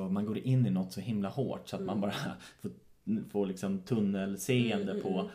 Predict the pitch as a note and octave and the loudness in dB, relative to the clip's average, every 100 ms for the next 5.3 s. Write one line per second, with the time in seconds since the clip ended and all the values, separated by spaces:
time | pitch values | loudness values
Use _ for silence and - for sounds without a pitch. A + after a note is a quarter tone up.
0 | - F#2+ F#2 G2 G2 G2 G2+ G#2 F2 F#2 | -10 -4 -2 2 2 2 0 -2 -6 -6
1 | G2 G2 - G2+ F#2+ F2+ - F#2 F#2+ F#2+ | -4 -2 -2 -2 -2 -2 -4 -4 -4 -4
2 | F#2+ - G#2 G#2 G2+ - - - - G3+ | -6 -8 -6 -6 -6 -8 -8 -10 -12 -12
3 | F#3+ - F3+ A#2+ - - G#3+ A3+ C#4 B3 | -10 -10 -10 -12 -12 -10 -6 -6 -6 -6
4 | G#3 G3+ G3 G3 A#3+ A#3+ F#3+ G#3 - E3+ | -8 -8 -10 -10 -10 -10 -10 -10 -10 -10
5 | E3+ F3 E3 | -10 -12 -14